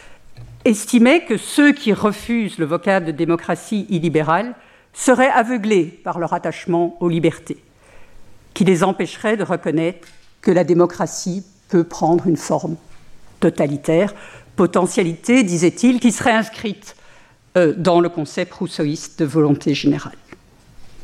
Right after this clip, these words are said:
Autrement dit, euh, nous dit-il, une démocratie sans respect des libertés ne serait pas un oxymore,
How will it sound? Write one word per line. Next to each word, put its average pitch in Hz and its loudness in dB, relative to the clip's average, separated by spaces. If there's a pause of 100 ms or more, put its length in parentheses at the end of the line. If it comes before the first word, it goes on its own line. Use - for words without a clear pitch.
(340)
Autrement 185 2
dit, 240 4 (680)
euh, 156 0 (200)
nous 190 0
dit-il, 254 4
une 202 2
démocratie 226 2
sans 208 -2
respect 185 -4
des 165 -4
libertés 160 -2
ne 254 6
serait 208 -2
pas 254 2
un 233 -2
oxymore, 208 -2